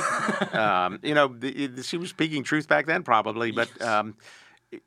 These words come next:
Speaker 2: it's interesting because we say he was forgotten, yet look at, there, there are no monuments, and yet he was an abolitionist.
Speaker 1: Mm-hmm.
Speaker 2: He's one of the few, if only, founding fathers that didn't have slaves
Speaker 1: That's
Speaker 2: 'cause he
Speaker 1: right.
Speaker 2: did not believe in it.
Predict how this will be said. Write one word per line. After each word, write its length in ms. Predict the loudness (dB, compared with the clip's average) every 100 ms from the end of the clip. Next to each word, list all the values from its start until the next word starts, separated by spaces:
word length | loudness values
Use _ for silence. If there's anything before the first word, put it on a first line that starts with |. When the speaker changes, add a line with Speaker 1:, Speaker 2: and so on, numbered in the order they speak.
| -16
Speaker 2:
it's 280 | -8 -2
interesting 400 | -2 -2 -2 -2
because 300 | -2 0 0
we 100 | 0
say 200 | -4 -2 -2
he 80 |
was 140 | -4 -4
forgotten, 520 | -2 2 2 0 -4
yet 160 | -4 -6 -10
look 360 | -10 -6 -6 -8
at, 80 | -10 -16 -20 _ -20 _
there, 120 | -4 -2
there 140 | 4
are 120 | 4 4
no 100 | 4
monuments, 540 | 4 4 2 -2 -4
and 80 | -6
yet 140 | -8
he 220 | -8 -10 -8
was 140 | -6
an 80 | 0
abolitionist. 640 | 0 0 -6 -6 -10 -10
Speaker 1:
Mm-hmm. 220 | -10 -10 -14 -18 -10
Speaker 2:
He's 240 | -2 -2 0
one 100 | 0
of 80 |
the 60 | 0
few, 340 | -4 -4 0
if 140 | 0 0
only, 240 | -2 -2
founding 340 | 2 4 2 0
fathers 440 | 2 2 0 -6
that 100 | -8
didn't 180 | -10 -8
have 240 | -8 -8
slaves 320 | -6 -4 -4
Speaker 1:
That's 80 | -4
Speaker 2:
'cause 40 | -2
he 60 | -2
Speaker 1:
right. 40 |
Speaker 2:
did 120 | 0
not 120 | 0 0
believe 260 | -4 -2
in 100 | -4
it. 80 | -6